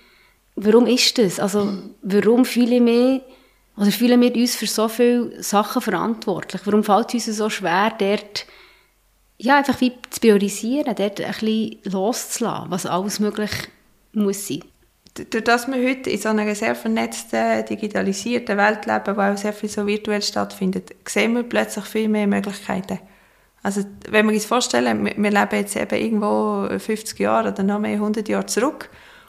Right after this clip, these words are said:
Speaker 2: und sind einfach dort in dem Haus oder auf dem Hof oder wie auch immer,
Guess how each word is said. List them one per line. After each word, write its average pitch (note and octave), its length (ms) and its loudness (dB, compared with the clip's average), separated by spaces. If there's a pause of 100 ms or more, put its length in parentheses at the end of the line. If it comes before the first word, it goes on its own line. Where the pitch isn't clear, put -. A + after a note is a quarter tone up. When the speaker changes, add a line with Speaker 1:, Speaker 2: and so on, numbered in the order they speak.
Speaker 2:
und G#3+ 160 -2
sind A3 160 2
einfach - 280 -2
dort A3+ 540 -2
in G#3 120 -4
dem G3 240 0
Haus B3+ 320 -4
oder G3+ 240 -4
auf G3 100 -6
dem F#3+ 220 -2
Hof A3+ 240 0
oder G3 120 -6
wie - 120 -2
auch F#3+ 100 0
immer, A3+ 220 0